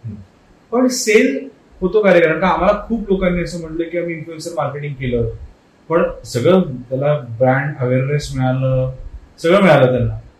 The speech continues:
Speaker 2: फक्त सेलच नाही मिळालं जेवढा
Speaker 1: हम्म.
Speaker 2: त्यांना एक्सपेक्टेड होता.
Speaker 1: हम्म.
Speaker 2: तर तुझ्या एक्सपिरियन्समध्ये काही असं?
Speaker 1: So आमच्या केसमध्ये, अ, हे खूप म्हणजे इम्पॉर्टंट आहे actually. अ, कारण तू जसं म्हणलास की नेटवर्किंग आणि कोलॅबोरेशनचा काय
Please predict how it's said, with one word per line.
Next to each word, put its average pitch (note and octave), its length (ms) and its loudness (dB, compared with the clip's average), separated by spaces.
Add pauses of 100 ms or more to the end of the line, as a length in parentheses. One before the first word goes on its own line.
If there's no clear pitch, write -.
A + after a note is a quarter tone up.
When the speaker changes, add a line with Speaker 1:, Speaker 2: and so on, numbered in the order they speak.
(160)
Speaker 2:
फक्त - 180 -8
सेलच G3 420 6
नाही G3+ 120 4
मिळालं A#2 280 2 (300)
जेवढा C#3 140 6
Speaker 1:
हम्म. E3+ 140 6
Speaker 2:
त्यांना G3+ 340 -2 (360)
एक्सपेक्टेड F3+ 460 0
होता. A#2+ 200 0
Speaker 1:
हम्म. A#2 280 -8 (220)
Speaker 2:
तर E3 60 -10
तुझ्या E3 680 2
एक्सपिरियन्समध्ये D#3 720 -8
काही C#3+ 180 -10
असं? - 540 -20 (260)
Speaker 1:
So D#3+ 140 -2 (140)
आमच्या A2+ 360 -8
केसमध्ये, D#3 600 -6 (320)
अ, A#2 120 -10 (1000)
हे A2+ 260 -10
खूप F3+ 180 -4 (420)
म्हणजे B2 340 -4
इम्पॉर्टंट A#2 560 -6
आहे F2+ 120 -12
actually. - 340 -20 (520)
अ, G#2 140 -6
कारण C3 440 -4
तू D3 140 -14
जसं D3 260 -6
म्हणलास C#3+ 360 -6
की C3 100 -4
नेटवर्किंग C3 560 -4
आणि C3+ 100 -2
कोलॅबोरेशनचा B2 680 -4
काय C#3+ 380 -10